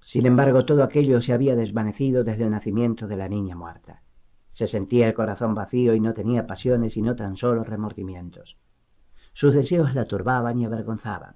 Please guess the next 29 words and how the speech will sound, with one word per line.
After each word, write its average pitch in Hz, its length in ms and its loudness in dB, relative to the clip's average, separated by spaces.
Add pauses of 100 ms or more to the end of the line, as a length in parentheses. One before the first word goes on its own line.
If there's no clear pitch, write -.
(520)
La 101 160 0
esposa 123 420 0
casquivana 117 540 -2
que 113 120 -6
trataba 113 460 -2
de 104 100 -4
seducir 113 540 -2
al 98 120 -6
joven 113 360 0
y 98 40 -6
apuesto - 380 -6
criado 104 460 -4 (320)
era 165 140 0
un 135 80 -2
personaje 120 500 -4
típico 135 480 -2
de 113 80 -2
las 107 140 -6
novelas 98 380 -4
de 92 60 -8
humor. 87 240 -14 (1400)
Pero 131 220 4
Mac 131 220 2
no 135 120 4
era 120 160 2
simplemente 117 680 0
un 110 80 0
apuesto 104 420 -6
criado. 90 460 -10